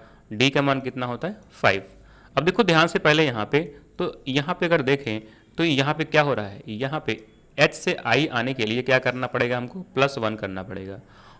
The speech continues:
ओ से पी आने के लिए क्या करना पड़ेगा हमको, प्लस वन करना पड़ेगा। एल से एम आने के लिए क्या करना पड़ेगा हमको, प्लस वन करना पड़ेगा। ऐसे डी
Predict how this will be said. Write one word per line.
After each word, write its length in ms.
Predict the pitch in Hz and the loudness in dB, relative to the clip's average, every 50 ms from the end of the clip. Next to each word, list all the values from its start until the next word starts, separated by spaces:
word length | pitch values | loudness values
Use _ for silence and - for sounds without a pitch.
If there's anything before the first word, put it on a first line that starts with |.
| - - - | -20 -6 0
ओ 160 | - 131 165 | 4 4 4
से 160 | 170 - - 185 | 4 2 0 -4
पी 220 | 190 - - 185 180 | -2 0 0 0 2
आने 260 | - 135 135 143 156 | 2 0 0 0 0
के 120 | 147 147 135 | -2 -2 0
लिए 160 | 127 135 135 | 0 0 0
क्या 140 | 135 135 131 | 2 2 2
करना 200 | 127 127 127 127 120 | 2 0 -2 -4 -2
पड़ेगा 280 | 123 123 123 120 120 | -2 0 0 0 -2
हमको, 240 | 117 117 117 - 208 190 - - | -4 -8 -10 -12 -14 -16 -8 -2
प्लस 220 | 135 135 139 - 123 | 0 0 0 0 -2
वन 160 | 120 123 127 | -4 -4 -4
करना 280 | - 117 110 107 110 | -4 -4 -2 -2 -2
पड़ेगा। 420 | 107 - 104 98 101 101 117 135 147 - - - - - - - - - | -2 -2 -2 -4 -2 -4 -4 -6 -8 -10 -16 -20 -20 -20 -20 -12 0 4
एल 180 | 135 147 170 175 | 4 6 6 4
से 160 | 170 - 180 170 - - - | 2 2 0 0 0 0 -2
एम 160 | 143 151 160 - | -2 0 0 0
आने 220 | 131 123 127 135 135 | -2 0 0 -2 -2
के 80 | 135 | -2
लिए 100 | 120 123 | -2 -2
क्या 120 | 123 127 120 | 0 0 0
करना 220 | 123 120 120 120 | 0 0 -2 -2
पड़ेगा 260 | 113 113 113 117 120 | -2 -2 -2 -2 -4
हमको, 220 | 117 117 113 - - | -4 -6 -10 -12 -4
प्लस 260 | - 131 127 127 - | -2 0 0 0 -2
वन 140 | 120 120 123 | -4 -4 -4
करना 280 | 120 120 113 113 117 113 | -4 -4 -4 -4 -4 -4
पड़ेगा। 360 | - 107 104 101 98 120 117 | -4 -4 -4 -4 -4 -4 -4
ऐसे 220 | 110 - - 123 107 | -4 -4 -6 -6 -6
डी 260 | 107 113 127 143 | -4 -4 -4 -4